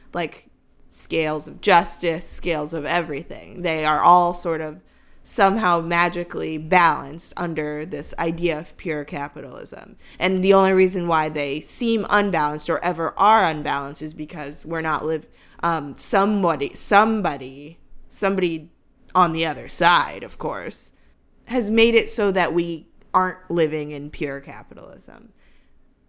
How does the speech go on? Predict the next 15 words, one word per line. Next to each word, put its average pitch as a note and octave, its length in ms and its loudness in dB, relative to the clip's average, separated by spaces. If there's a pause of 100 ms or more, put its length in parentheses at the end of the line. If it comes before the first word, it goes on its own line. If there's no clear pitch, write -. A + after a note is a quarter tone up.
(760)
This B3 320 0
is, G3+ 380 -4 (640)
we B3 240 2
talk G3+ 240 4
about F3+ 200 4
this E3+ 200 -4
a D#3+ 40 -2
lot. D3+ 420 0
We F3+ 200 2
could E3+ 180 -6
probably D#3 260 -4
go D3+ 100 -6
on D3+ 200 -4
and C#3+ 140 -10
on, C#3+ 400 -10